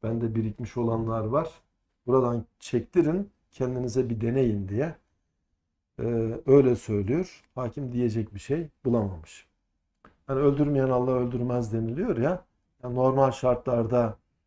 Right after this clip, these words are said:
e, ölüme götürecek tarzda zehirlenmeleri var. Ama Allah muhafaza etmiş. Zaman öl-,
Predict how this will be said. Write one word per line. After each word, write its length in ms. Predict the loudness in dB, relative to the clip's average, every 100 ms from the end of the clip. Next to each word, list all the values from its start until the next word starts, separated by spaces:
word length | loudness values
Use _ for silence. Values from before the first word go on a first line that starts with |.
| _ _ _ _
e, 40 | -2
ölüme 640 | 0 0 2 2 4 4
götürecek 560 | 2 0 0 0 0 2
tarzda 320 | 0 2 -2
zehirlenmeleri 920 | -2 -2 -2 -2 -4 -4 -4 -2 2
var. 300 | 2 2 -2 _ _ _
Ama 260 | -2 0 2
Allah 460 | 0 2 0 0 -6 -4
muhafaza 480 | -2 -2 -2 -2
etmiş. 420 | -2 -4 -16 -20 -20 _ _ _ _ _ _ _ _ _ _ _ _ _ _ _ _ _ _ _ _ _ _ _
Zaman 400 | 4 10 10 10
öl-, 280 | 10 10 8